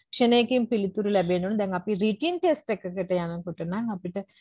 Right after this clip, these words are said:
පළවෙනි ප්‍රශ්නෙට, දෙවෙනි ප්‍රශ්නෙට උත්තර ලියලා, තුන, හතර අතෑරලා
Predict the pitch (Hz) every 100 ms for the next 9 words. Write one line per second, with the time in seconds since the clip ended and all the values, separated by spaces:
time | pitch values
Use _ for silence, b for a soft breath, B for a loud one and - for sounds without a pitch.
0 | b _ - 185 180 180 180 180 165 -
1 | 170 175 175 170 170 170 170 170 - 170
2 | 170 156 - 175 170 170 185 208 190 180
3 | 180 170 170 170 156 - 196 220 220 254